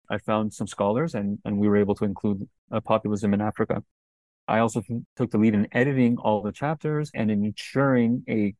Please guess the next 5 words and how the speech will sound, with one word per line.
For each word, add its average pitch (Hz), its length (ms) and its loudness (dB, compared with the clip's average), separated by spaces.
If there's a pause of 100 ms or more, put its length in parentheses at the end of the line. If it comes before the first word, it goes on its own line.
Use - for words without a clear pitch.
coherence 123 500 2
and 110 100 0
consistency 101 840 0 (320)
from 113 540 2 (120)
top 107 280 0